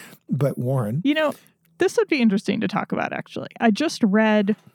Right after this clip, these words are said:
Speaker 2: Fred Wilson's blog on predictions for twenty nineteen, who's, he's, uh, the founder of Union Square Ventures and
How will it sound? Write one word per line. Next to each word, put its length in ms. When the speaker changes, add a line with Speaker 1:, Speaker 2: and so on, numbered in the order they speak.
Speaker 2:
Fred 300
Wilson's 760
blog 480
on 640
predictions 540
for 120
twenty 300
nineteen, 640
who's, 300
he's, 380
uh, 220
the 100
founder 460
of 100
Union 240
Square 280
Ventures 600
and 440